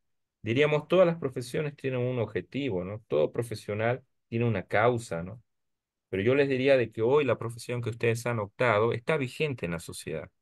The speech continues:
Más allá de la competencia laboral que pueda haber, y eso va a despertar la competencia, despierta de que uno mismo saque lo mejor de sí, que uno mismo se supere.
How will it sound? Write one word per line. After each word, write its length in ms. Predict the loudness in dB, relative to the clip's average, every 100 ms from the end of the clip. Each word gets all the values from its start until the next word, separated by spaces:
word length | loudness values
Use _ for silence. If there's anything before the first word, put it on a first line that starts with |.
| _ _ _ _ _ _
Más 200 | -4 2
allá 160 | 4 6
de 80 | 6
la 120 | 2
competencia 720 | -2 -2 -2 -2 -2 0 2
laboral 360 | 4 4 2 -2
que 100 | -4
pueda 240 | 2 4
haber, 180 | 4 4
y 80 | 0
eso 220 | -4 -2
va 100 | 0
a 40 | 0
despertar 440 | -2 -6 -2 -2
la 80 | -2
competencia, 580 | -2 -4 -2 -4 0 -2
despierta 460 | 0 0 2 2
de 120 | 0 -4
que 60 | -4
uno 180 | 0 0
mismo 400 | 0 -2 -6 -10 _ _ _
saque 400 | 0 2 2 2
lo 100 | 0 0
mejor 360 | -4 -2 -4
de 100 | -4
sí, 320 | -8 -12 -14 _ _ _ _
que 60 | -6
uno 160 | -2
mismo 240 | -2 -2 -4
se 120 | -8
supere. 520 | -12 -2 2 4 2